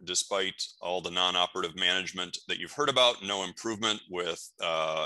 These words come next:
conventional therapy, some static progressive splinting. Uh, so now we're gonna operate. And then the question is, do we go medial or lateral?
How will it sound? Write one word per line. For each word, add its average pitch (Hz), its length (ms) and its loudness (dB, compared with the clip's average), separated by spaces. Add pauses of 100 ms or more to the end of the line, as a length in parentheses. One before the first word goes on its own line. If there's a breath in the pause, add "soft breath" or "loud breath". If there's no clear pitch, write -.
conventional 104 440 -2
therapy, 104 500 2
some 85 160 0
static 92 340 2
progressive 90 380 -2
splinting. 117 560 0 (720 soft breath)
Uh, 87 260 2 (100)
so - 160 2
now 95 200 4
we're 95 80 -2
gonna 92 120 0
operate. 95 640 2 (180)
And 87 200 -4
then 85 100 -10
the 82 80 -8
question 92 400 2
is, 85 180 0
do 92 120 -6
we 90 80 -4
go 87 120 0
medial 90 380 2
or 85 140 -2
lateral? 113 580 4